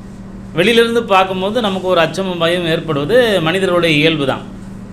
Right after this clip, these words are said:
ஆனா, இந்த மார்க்கம் எவ்வளோ லேசானது அப்படிங்கிறதுக்கு ஏராளமான விஷயங்கள் இருக்கு. இப்ப அன்றாட வாழ்க்கையில சாதாரணமா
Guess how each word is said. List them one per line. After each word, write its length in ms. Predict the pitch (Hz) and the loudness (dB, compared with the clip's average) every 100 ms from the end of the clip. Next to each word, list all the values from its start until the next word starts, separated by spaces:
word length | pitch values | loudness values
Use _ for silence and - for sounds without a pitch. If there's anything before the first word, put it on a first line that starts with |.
| - - - - - - - - - - - - - - | -16 -16 -16 -14 -14 -14 -14 -14 -14 -14 -14 -14 -8 0
ஆனா, 520 | 240 208 208 240 240 214 | 4 6 6 4 0 -4
இந்த 200 | 190 175 | -2 0
மார்க்கம் 500 | 175 214 240 247 196 | 4 4 2 0 2
எவ்வளோ 400 | 190 196 254 233 | 0 2 2 4
லேசானது 720 | 196 214 214 226 208 196 202 | 4 2 2 0 0 2 0
அப்படிங்கிறதுக்கு 920 | 190 185 180 175 196 233 175 185 202 - - - - | 0 -2 -2 -4 -2 2 4 4 -2 -10 -14 -14 -6
ஏராளமான 960 | 139 165 214 226 226 214 202 196 190 175 170 156 147 139 | 2 4 6 4 4 2 2 2 2 0 0 -2 -2 -4
விஷயங்கள் 420 | 147 147 214 202 | -4 -2 0 0
இருக்கு. 280 | 156 120 113 - - - - - - - - - - - - - - | -2 -4 -8 -12 -14 -14 -14 -14 -14 -14 -14 -14 -14 -14 -14 -14 -6
இப்ப 140 | - | 2
அன்றாட 480 | 160 214 240 247 254 | 2 4 4 6 6
வாழ்க்கையில 640 | 233 208 208 202 185 180 220 240 - - - - - - - - - - - | 6 4 2 2 4 2 0 -4 -12 -16 -16 -14 -14 -14 -14 -14 -14 -12 0
சாதாரணமா 580 | 175 190 214 208 214 | 2 6 4 4 2